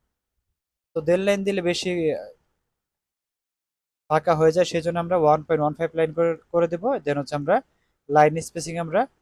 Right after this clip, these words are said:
একটু বাড়িয়ে দিব। এখন মোটামুটি আমাদের সিভিটা হয়ে গিয়েছে, তো আমরা এটা একটু স্পেস দিয়ে দেব। দেওয়ার পর হচ্ছে আমরা একটা ছবি অ্যাটাচ করব, ইনসার্ট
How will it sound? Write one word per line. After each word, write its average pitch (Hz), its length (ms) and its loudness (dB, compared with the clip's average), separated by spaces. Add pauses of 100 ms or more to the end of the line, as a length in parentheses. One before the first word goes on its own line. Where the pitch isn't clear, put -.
(160)
একটু - 160 -8 (100)
বাড়িয়ে 135 300 0
দিব। 156 120 -8 (1900)
এখন 156 180 -2
মোটামুটি 156 320 0
আমাদের 147 240 -4
সিভিটা 147 340 -4
হয়ে 143 200 2
গিয়েছে, 147 280 -4 (1040)
তো 143 120 -2
আমরা 139 200 0
এটা 143 140 0
একটু 143 100 -10 (100)
স্পেস 139 220 -6
দিয়ে 147 160 0
দেব। 151 100 2 (300)
দেওয়ার 135 180 -6
পর 135 80 -2
হচ্ছে 131 160 -6
আমরা 143 120 -6
একটা 151 200 -8
ছবি 156 220 -2
অ্যাটাচ 135 300 -2
করব, 110 160 -12 (600)
ইনসার্ট 160 360 -4